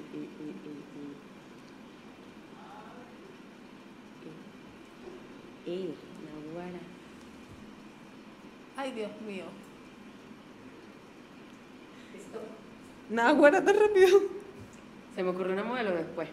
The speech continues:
Speaker 1: pero bueno, ya no vale porque la escribí tarde. Ok, letra, <laughs> letra E, modelo.
Speaker 2: Stephanie, la Miss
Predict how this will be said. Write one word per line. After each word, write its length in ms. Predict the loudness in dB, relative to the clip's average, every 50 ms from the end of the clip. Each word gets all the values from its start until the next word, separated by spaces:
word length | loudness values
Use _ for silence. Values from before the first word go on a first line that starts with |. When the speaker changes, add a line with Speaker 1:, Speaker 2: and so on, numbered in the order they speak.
| -12 -14 -16 -16 -16 -16 -16 -12 -8
Speaker 1:
pero 180 | -4 -2 2 2
bueno, 200 | 2 2 2 0 -2 -2
ya 120 | -2 -2
no 100 | 0 2
vale 200 | 2 2 2 0
porque 340 | -2 -2 -4 -4 -4 -4 -4 -6 -8 -10 -14 -14 -14 -14
la 60 | -14
escribí 260 | -10 -6 -4 -4 -2
tarde. 220 | 0 -2 -2 -2 -4 -8 -12 -14 -16 -16 -16 -16 -12 -2
Ok, 880 | 0 4 8 10 10 10 8 6 0 -4 -8 -12 -12 -12 -12 -12 -10 0
letra, 520 | 4 6 6 8 10 8 8 8 8 6 6 6 6 4 2 -2 -6 -8 -8 -4
<laughs> 500 | -4 -4 -4 -4 -6 -12 -12 -12 -8 0
letra 520 | 6 6 6 8 10 10 12 12 12 10 10
E, 300 | 8 8 8 6 4 0 -2
modelo. 460 | -2 0 2 4 4 4 4 4 2 0 0 -4 -4 -4
Speaker 2:
Stephanie, 540 | -4 2 2 2 2 4 2 0 0 0 -2 -4 -4
la 140 | -2 0 0
Miss 420 | 2 2 0 0 -2 -4 -8 -12